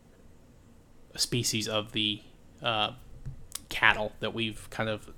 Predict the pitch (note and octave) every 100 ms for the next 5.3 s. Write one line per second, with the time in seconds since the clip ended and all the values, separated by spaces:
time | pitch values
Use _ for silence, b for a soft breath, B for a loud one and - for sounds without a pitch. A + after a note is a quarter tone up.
0 | - A#2 G#2+ - - G#2+ - - - -
1 | - - - - - B B B B B
2 | B B B B B B - - - C#3
3 | C#3 C3+ C3+ - E3+ F3+ F#3+ F3+ - -
4 | - - - G3+ F#3+ E3+ D#3+ D#3+ - -
5 | C3+ C3 C3